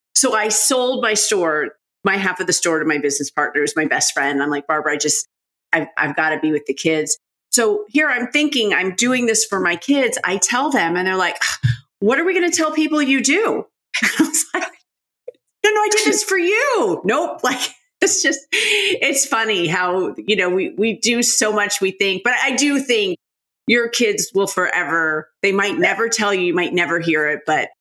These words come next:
you made a significant impact on their lives and their goals and knowing what they could,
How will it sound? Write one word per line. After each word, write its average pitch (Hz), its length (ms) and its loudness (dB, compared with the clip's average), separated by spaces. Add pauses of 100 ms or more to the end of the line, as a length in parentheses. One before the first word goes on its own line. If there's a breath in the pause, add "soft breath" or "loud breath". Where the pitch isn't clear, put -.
(220)
you 180 500 0 (180)
made 160 320 2
a 165 40 0
significant 160 840 -2 (180)
impact 170 560 -2
on 165 160 0
their 165 160 0
lives 160 500 0
and 160 100 0
their 160 240 -2
goals 160 520 2
and 147 220 0 (280)
knowing 185 400 2
what 156 220 -2
they 170 100 2
could, 156 240 -2